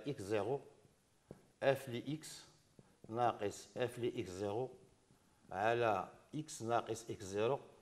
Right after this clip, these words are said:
يساوي ال ينتمي إلى ار. أعيد التعريف. لتكن اف دالة عددية معرفة على مجال مفتوح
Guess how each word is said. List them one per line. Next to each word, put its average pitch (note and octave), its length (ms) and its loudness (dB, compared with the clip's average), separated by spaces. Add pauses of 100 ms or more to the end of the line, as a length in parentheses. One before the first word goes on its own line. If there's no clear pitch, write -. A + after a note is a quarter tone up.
(140)
يساوي A#2+ 520 2 (100)
ال C3 300 6 (100)
ينتمي B2+ 640 2 (640)
إلى A#2+ 260 8
ار. F2 200 0 (540)
أعيد C3+ 340 2 (140)
التعريف. A2 640 2 (1200)
لتكن C3 640 0
اف B2+ 240 4
دالة B2 340 6
عددية A#2+ 800 4 (160)
معرفة A#2 640 4
على A#2 260 4
مجال A#2 380 2
مفتوح B2 600 0